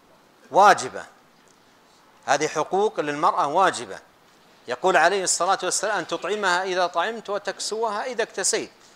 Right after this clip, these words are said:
أي تطعمها من ح-، من، من، من، من حال ما تطعم ومن جنس ما تطعم، وتكسوها أيضًا بما يتناسب مع تك-، مع، مع ما تكسو به نفسك.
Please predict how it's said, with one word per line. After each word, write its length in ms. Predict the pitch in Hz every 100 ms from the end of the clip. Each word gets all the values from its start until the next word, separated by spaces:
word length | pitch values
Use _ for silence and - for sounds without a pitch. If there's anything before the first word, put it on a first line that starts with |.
| _ -
أي 100 | 185
تطعمها 800 | 202 208 226 226 220 196 233 240 - - _ _ _ _ _ _ _ _ _ _ _ -
من 220 | 190 190
ح-، 220 | - 220
من، 260 | 170 170 165
من، 160 | 156 170
من، 220 | 160 156 - 156
من 120 | 147
حال 400 | 196 214 180 185 - _ _ -
ما 120 | 175
تطعم 400 | 202 202 117 90 - _ _ _ _ _ _
ومن 260 | 113 131 151
جنس 300 | 175 208 -
ما 180 | 180 165
تطعم، 400 | 202 196 120 - - _ _ _ _ _ _ _ _ _ _ _ _ _ _ 127
وتكسوها 1160 | 143 139 131 - 165 - 214 208 185 196 220
أيضًا 420 | 202 185 190 214 220 - _ _ _ _ _ _ _ -
بما 400 | 151 175 196 202
يتناسب 640 | 160 - 165 202 - 185
مع 200 | 175 180
تك-، 260 | 175 208 214
مع، 300 | 160 156 143
مع 260 | 156 151
ما 140 | 160 170
تكسو 360 | 214 - -
به 200 | 175 196
نفسك. 400 | 196 208 - 104